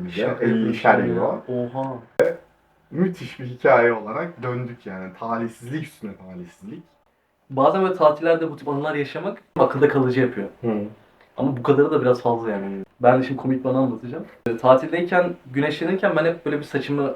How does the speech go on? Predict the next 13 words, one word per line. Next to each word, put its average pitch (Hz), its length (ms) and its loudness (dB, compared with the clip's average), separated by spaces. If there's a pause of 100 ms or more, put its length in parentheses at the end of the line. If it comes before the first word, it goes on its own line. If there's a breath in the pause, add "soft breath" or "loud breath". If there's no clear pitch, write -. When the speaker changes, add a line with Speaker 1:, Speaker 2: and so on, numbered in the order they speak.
Speaker 2:
açma 127 320 0
bir 120 40 0
hevesim 123 340 -2
olur. 101 100 -6 (160)
Bir 135 120 0
değişik 131 260 4
bir 131 40 -6
şeyler 131 220 4
deneyeyim, 107 280 -2
işte - 180 -10
yapayım 117 300 -4
falan 120 260 2
filan. 208 280 -6